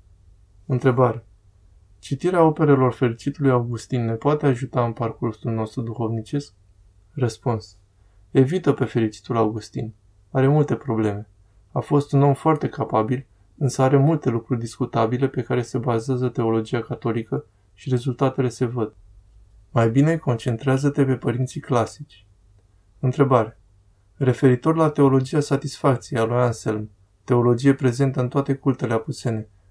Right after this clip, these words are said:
care este poziția ortodoxiei? Răspuns. Teologia satisfacției este una din cele mai destructive învățături teologice, pentru că distruge iubirea și pune pe Dumnezeu pe o postură juridică relativ la om. Întrebare.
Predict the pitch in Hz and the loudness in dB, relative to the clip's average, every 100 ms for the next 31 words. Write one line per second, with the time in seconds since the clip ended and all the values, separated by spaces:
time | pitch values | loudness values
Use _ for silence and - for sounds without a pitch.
0 | _ 170 156 147 - 127 110 123 113 - | _ 0 2 0 0 -2 -2 -2 -2 -2
1 | 110 107 - - 147 127 _ _ _ _ | -4 -4 -6 -10 -8 -10 _ _ _ _
2 | _ - 127 - 131 110 - _ _ _ | _ -6 -4 -4 -4 -6 -8 _ _ _
3 | _ _ - 123 120 123 170 160 135 151 | _ _ 2 4 4 2 0 0 -4 -6
4 | - 143 135 139 127 - 135 139 135 127 | -2 -2 0 -2 -2 0 0 0 0 -2
5 | 123 147 143 135 127 - 135 - 139 120 | -2 -2 0 0 -4 -8 -8 -2 -2 0
6 | 117 113 113 - 135 117 117 110 113 123 | -2 -4 -8 -8 -10 -4 -2 0 -2 -6
7 | - 143 - _ _ _ _ 131 131 - | -6 -6 -6 _ _ _ _ -2 0 -2
8 | 117 - 156 147 139 117 120 120 131 135 | -2 0 0 2 2 0 0 0 -2 -4
9 | _ _ - 131 151 160 151 131 120 117 | _ _ -10 -4 0 2 2 0 0 -2
10 | 113 135 135 135 120 180 - - 131 117 | 0 0 2 -2 -2 -4 -8 -2 0 2
11 | 120 120 127 127 - 110 147 127 110 110 | 0 0 0 -4 -8 -10 -6 -4 -2 -4
12 | 117 110 110 110 110 _ _ _ _ _ | -6 -4 -4 -4 -8 _ _ _ _ _
13 | _ _ _ _ _ _ - 120 127 120 | _ _ _ _ _ _ -6 0 0 2
14 | 113 110 | 0 -2